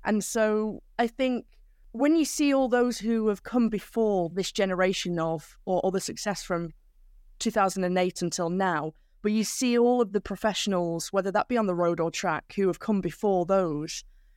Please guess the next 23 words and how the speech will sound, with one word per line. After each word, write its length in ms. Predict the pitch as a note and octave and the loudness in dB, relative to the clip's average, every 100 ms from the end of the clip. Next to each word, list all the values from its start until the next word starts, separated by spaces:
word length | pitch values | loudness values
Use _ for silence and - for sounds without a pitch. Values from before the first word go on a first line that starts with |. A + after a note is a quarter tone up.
| _ G3+ | _ -2
and 160 | G#3 | 2
what 180 | A3+ F#3 | 2 4
they 380 | G3+ G#3 G#3 F#3+ - _ - - - - - - | 2 4 2 -2 -6 _ -20 -20 -20 -20 -20 -6
had 260 | - - | -4 -2
to 180 | - G3 | -2 0
endure, 560 | F#3 E3+ G3 G#3 G#3 F#3+ | 0 0 2 2 2 0
had 180 | G3 | -2
to 100 | - | -4
go 220 | F3+ F#3 G3 | 0 2 0
through, 300 | - G#3 G3+ | -2 -2 -2
the 80 | |
conditions, 560 | F#3+ F#3+ A#3 - G#3+ G3 | -2 -2 -2 0 0 0
of 140 | F#3+ | -2
course, 260 | - F#3+ - - - - | 0 0 -2 -12 -10 0
very, 180 | F#3+ F3 | 2 2
very 220 | F3 E3 | 0 0
different. 500 | F#3+ - D#3+ C#3+ - _ _ - - | -2 -4 -4 -4 -6 _ _ -12 -4
But 100 | G3 | -2
of 100 | - | 0
course, 300 | G#3 F#3 E3 | 0 0 0
that 220 | F#3+ - | 0 0
lifestyle 640 | F3+ G3+ A#3 - F3+ E3 | 2 2 0 -2 0 0
too 480 | E3+ - G#3+ F3+ D#3 | -2 -2 0 0 -2